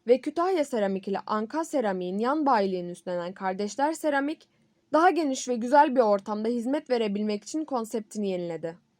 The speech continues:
Bu anlamda gerçekleştirdikleri konsept değişikliği ve satıştaki başarılarına ilişkin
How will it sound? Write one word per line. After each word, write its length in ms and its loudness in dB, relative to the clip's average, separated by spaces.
Bu 100 6
anlamda 440 4
gerçekleştirdikleri 1120 -4
konsept 480 -2
değişikliği 760 -4
ve 60 2
satıştaki 580 -4
başarılarına 600 2
ilişkin 600 -4